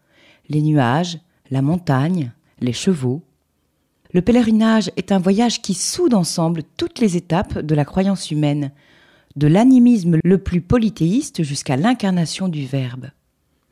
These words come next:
Le chemin réenchante le monde. Libre à chacun, ensuite, dans cette réalité saturée de sacré, d'enfermer sa spiritualité retrouvée dans telle religion, dans telle autre ou dans aucune.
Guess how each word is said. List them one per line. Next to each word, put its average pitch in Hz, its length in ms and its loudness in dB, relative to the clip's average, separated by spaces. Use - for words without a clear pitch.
Le 160 160 0
chemin 160 560 0
réenchante 165 640 -2
le 156 80 0
monde. 139 440 -4
Libre 220 320 2
à 208 60 4
chacun, 170 540 0
ensuite, 180 580 -6
dans 170 100 2
cette 160 220 -2
réalité 202 500 -2
saturée 202 720 -6
de 170 80 -6
sacré, 202 560 -6
d'enfermer 240 480 2
sa 202 140 -4
spiritualité 175 760 -4
retrouvée 202 520 -2
dans 147 180 0
telle 143 220 -2
religion, 160 640 -2
dans 151 120 -4
telle 180 240 0
autre 156 360 -4
ou 156 60 -4
dans 127 360 0
aucune. 131 460 -2